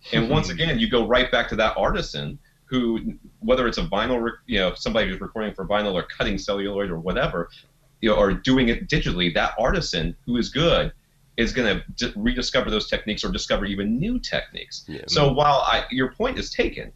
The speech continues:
Speaker 1: I'm not saying that you don't have a point. I don't think that we need to keep alive old technology simply because, you know, they had limitations that caused people not to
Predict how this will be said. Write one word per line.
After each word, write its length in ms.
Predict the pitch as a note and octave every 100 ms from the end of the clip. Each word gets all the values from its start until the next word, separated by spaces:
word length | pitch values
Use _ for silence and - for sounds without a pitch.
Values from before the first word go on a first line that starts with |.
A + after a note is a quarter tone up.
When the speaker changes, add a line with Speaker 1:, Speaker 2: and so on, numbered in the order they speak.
| _ -
Speaker 1:
I'm 140 | B2+
not 180 | C#3+ -
saying 220 | D#3 C#3
that 160 | A2+ G2
you 80 | A2
don't 160 | G#2+
have 120 | F2+ E2+
a 40 |
point. 380 | - A3 B2+ - - _ _
I 40 | A#2+
don't 240 | E3+ E3
think 160 | D3 C#3
that 160 | A#2
we 100 | A#2
need 260 | A2+ B2 A#2
to 340 | G#2+ F#2+ F2 - - _ _ _ _ _ _
keep 240 | - D3 C#3
alive 540 | G2+ G#2 G2+ F2+ D2 -
old 220 | G#2 G2+
technology 600 | - - G2 G2 F2 E2
simply 360 | D#2+ - G2+ F2+
because, 640 | E2+ - F2+ E2+ D2 - _ _ _ _ -
you 120 | F2+
know, 300 | D#2+ D2 - - _ -
they 120 | F2+
had 220 | G2+ F2+
limitations 580 | F#2 F2 - G2+ - E2+
that 120 | D#2+ -
caused 320 | F#2 F2 -
people 380 | F#2+ E2 D#2+ D2
not 260 | F2+ E2 D2
to 300 | - C#2+ C#2